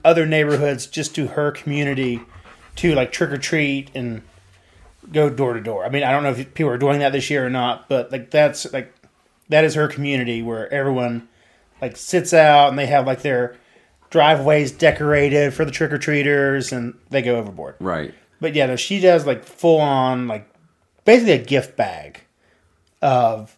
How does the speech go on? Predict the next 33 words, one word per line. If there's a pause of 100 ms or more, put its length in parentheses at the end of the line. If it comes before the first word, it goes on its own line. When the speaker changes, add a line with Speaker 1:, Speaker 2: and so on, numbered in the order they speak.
Speaker 1:
like,
candy
for
the,
each
kid. (540)
Speaker 2:
Jeez.
I, (180)
I
just
remember
n-,
you
would
learn
who
gave
out,
like, (280)
as
you
got
older,
you
learned
who
gave
out
the
best
candy. (100)
Speaker 1:
Oh,
yeah.